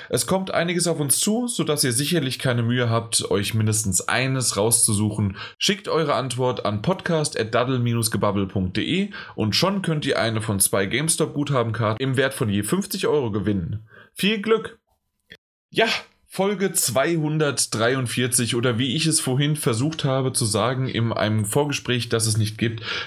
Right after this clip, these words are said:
zweihundertvierunddreißig und der Daniel war ziemlich verwirrt dabei.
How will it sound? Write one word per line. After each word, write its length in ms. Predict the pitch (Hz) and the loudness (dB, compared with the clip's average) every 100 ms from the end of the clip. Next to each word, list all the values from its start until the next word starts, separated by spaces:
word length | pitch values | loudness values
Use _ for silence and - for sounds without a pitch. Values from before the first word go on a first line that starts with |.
| - | 0
zweihundertvierunddreißig 1500 | 110 113 147 139 120 - 123 120 - 98 110 113 107 - - | 2 4 2 0 -2 -2 0 0 2 2 2 2 0 0 0
und 400 | 107 104 - - | 0 0 0 0
der 560 | 101 98 98 95 92 92 | 0 2 2 0 -2 -2
Daniel 400 | 90 85 113 160 | -2 0 0 2
war 120 | 170 | 0
ziemlich 260 | 165 175 180 | 2 0 0
verwirrt 360 | 190 180 240 - | -2 0 0 0
dabei. 320 | 85 78 | 0 -2